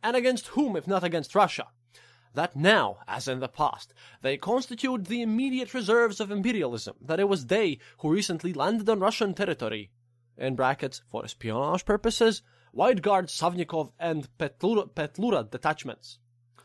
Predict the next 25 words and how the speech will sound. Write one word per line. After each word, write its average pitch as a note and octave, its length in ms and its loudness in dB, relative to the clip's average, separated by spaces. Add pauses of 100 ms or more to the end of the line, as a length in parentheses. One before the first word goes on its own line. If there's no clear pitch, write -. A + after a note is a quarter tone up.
(340)
All D#4+ 320 8
these C4 300 -2
facts G3 340 2
and B2+ 100 -4
much G3+ 280 0
more G#3 180 2
of D#3 80 -2
a D3+ 60 -12
similar F#3+ 400 -2
kind F3 340 -4
are B2+ 160 -2
evidently B3+ 480 2
separate F#3 500 -6
links G#3 360 -4
in D3 80 -8
the A#2 80 -10
whole A3 280 0
activity F#3+ 420 -4
of - 180 -8
preparing E3 480 -2
a C3+ 80 -6
new G3+ 200 0
attack D#3+ 360 0
on C3 240 0
Russia. C3 360 0